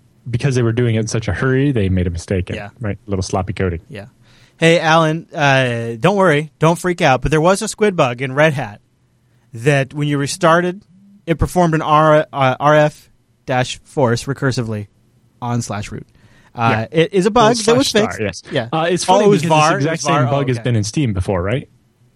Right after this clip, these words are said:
Speaker 1: The Steam client
Speaker 2: Yes,
Speaker 1: had this
Speaker 2: you're
Speaker 1: problem.
Speaker 2: right. You're right. It was,
Speaker 1: And
Speaker 2: it
Speaker 1: it was
Speaker 2: was
Speaker 1: exactly
Speaker 2: similar.
Speaker 1: the same problem.
Speaker 2: Yeah. Well, I think
Speaker 1: Uh,
Speaker 2: there was,
Speaker 1: you know,
Speaker 2: was
Speaker 1: an
Speaker 2: like a
Speaker 1: environment variable doesn't get set, and instead of deleting everything in the squid directory,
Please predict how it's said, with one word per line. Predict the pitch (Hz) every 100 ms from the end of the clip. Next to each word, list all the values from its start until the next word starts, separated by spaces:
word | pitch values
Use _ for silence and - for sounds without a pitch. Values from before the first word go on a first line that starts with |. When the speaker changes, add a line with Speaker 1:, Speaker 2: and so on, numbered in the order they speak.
| _ _ _ _ _
Speaker 1:
The | 113
Steam | - 160 139
client | 131 214
Speaker 2:
Yes, | 339
Speaker 1:
had | 415
this | - 233
Speaker 2:
you're | 226
Speaker 1:
problem. | 302 370
Speaker 2:
right. | 175 -
You're | 196 220
right. | 302 254 - _
It | 180
was, | 202 220
Speaker 1:
And | -
Speaker 2:
it |
Speaker 1:
it | 233
was | 214
Speaker 2:
was | 135
Speaker 1:
exactly | 262 214
Speaker 2:
similar. | 127 151
Speaker 1:
the |
same | 139 - 196 180
problem. | 113 90 - 160
Speaker 2:
Yeah. | 147 110 - _ _
Well, | 190
I | 190
think | 180 120
Speaker 1:
Uh, | 107
Speaker 2:
there | 214
was, | 214
Speaker 1:
you | 110
know, |
Speaker 2:
was | 95
Speaker 1:
an | 127
Speaker 2:
like | 151
a |
Speaker 1:
environment | 143 170 180 156
variable | 156 147 143
doesn't | 139
get | 135 127
set, | 120 -
and | 120
instead | 117 151 139
of |
deleting | 131 131 120 123
everything | 127 127 135 127
in | - 139 127 120 - _ _ _
the | 117 110
squid | - 240 202
directory, | 147 131 117 127 123 120 113